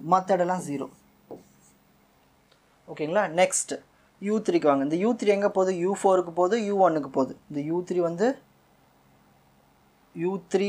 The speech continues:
வந்து யூ ஃபோருக்கும் போகுது, யூ ஒன்னுக்கும் போகுது, யூ ஒன், யூ ஃபோர், மத்த எல்லாத்துக்குமே zero. Next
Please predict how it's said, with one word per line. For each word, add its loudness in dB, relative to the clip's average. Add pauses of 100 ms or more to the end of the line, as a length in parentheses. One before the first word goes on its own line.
(120)
வந்து 0 (200)
யூ -2 (120)
ஃபோருக்கும் 2
போகுது, 4 (100)
யூ -2 (120)
ஒன்னுக்கும் 0
போகுது, -4 (560)
யூ -6 (180)
ஒன், -2 (360)
யூ -8 (100)
ஃபோர், -4 (800)
மத்த -4
எல்லாத்துக்குமே -2 (100)
zero. -8 (800)
Next -4